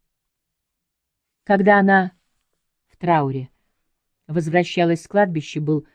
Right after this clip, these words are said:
милый весенний день. Кое-где плыли в мягком парижском небе весенние облака — и все говорило о жизни юной, вечной,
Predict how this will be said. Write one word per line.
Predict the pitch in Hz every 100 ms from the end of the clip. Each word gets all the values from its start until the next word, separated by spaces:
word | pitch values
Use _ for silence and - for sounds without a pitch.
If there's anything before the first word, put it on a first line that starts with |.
| _ -
милый | 160 156
весенний | 151 151 - 147 147 147
день. | 151 185 175 _ _ _ _ _ _ _ _ _
Кое-где | 226 196 170 170
плыли | - 165 160
в | 151
мягком | 170 160 - 151
парижском | 156 156 147 - 156
небе | 156 156 143
весенние | 151 - 151 143 147
облака — | 139 147 151 196 202 - _ _ _ -
и |
все | 143 220
говорило | 185 165 156 151 147
о |
жизни | 139 147 135 139
юной, | 135 185 180 131
вечной, | 139 147 - 143 139